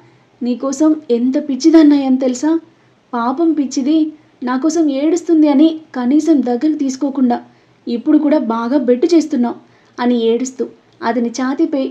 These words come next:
రెండు చేతులతో కొడుతూ ఉంటే ఆమె అతన్ని ఎంతగా మిస్ అయిందో, తన రాక కోసం ఎంతగా ఎదురు చూసిందో తెలుస్తుంటే ఉదయ్ ఇంకా తనని దూరం పెట్టలేకపోయాడు.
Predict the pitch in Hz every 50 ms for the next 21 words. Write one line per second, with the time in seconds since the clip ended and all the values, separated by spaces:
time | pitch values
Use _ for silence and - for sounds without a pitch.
0 | - 226 220 214 214 220 220 - 240 240 240 240 254 269 254 254 247 247 240 233
1 | 214 214 214 220 247 247 240 233 220 294 330 311 294 294 - _ _ _ _ _
2 | - 240 233 240 247 262 277 262 262 254 254 233 226 233 233 - - 226 214 214
3 | 214 214 254 240 247 240 233 214 202 202 - - 240 233 226 226 220 214 - -
4 | _ _ _ _ _ _ _ - 247 233 226 226 233 233 247 262 320 294 - 285
5 | 254 262 254 240 240 - - 214 208 208 214 262 247 254 247 233 220 214 208 226
6 | 240 240 233 247 240 240 247 226 220 220 226 220 - 220 208 208 220 220 - 247
7 | 226 220 - 220 - - _ _ _ _ _ _ _ - 240 262 262 294 302 294
8 | 269 254 254 240 262 247 233 226 226 214 220 214 220 220 - - 240 208 214 226
9 | 240 240 233 240 233 214 196 196 220 220 233 220 240 226 240 226 220 214 202 202